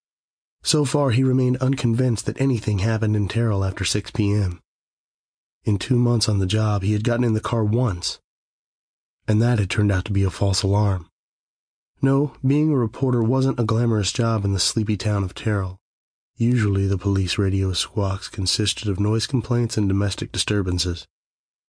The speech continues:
neither a subject worthy of reporting on in the Terrell Daily Times. Then again, most of the articles he was assigned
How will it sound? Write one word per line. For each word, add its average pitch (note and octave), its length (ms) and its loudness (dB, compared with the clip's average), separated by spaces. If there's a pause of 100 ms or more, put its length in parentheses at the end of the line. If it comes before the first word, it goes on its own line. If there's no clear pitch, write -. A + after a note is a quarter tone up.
(380)
neither A#2 340 4
a F#2 60 0
subject G2 500 0
worthy G#2 300 2
of G2 120 0
reporting G2 460 0
on F#2+ 160 0
in F#2+ 80 0
the F#2+ 100 -2
Terrell G#2 320 -2
Daily G2 300 0
Times. G2+ 640 -2 (1120)
Then A2 140 4
again, G#2 400 2 (480)
most B2+ 260 2
of G#2+ 100 2
the G#2 120 2
articles G2+ 400 0
he G#2+ 80 2
was G2+ 120 0
assigned G2+ 480 0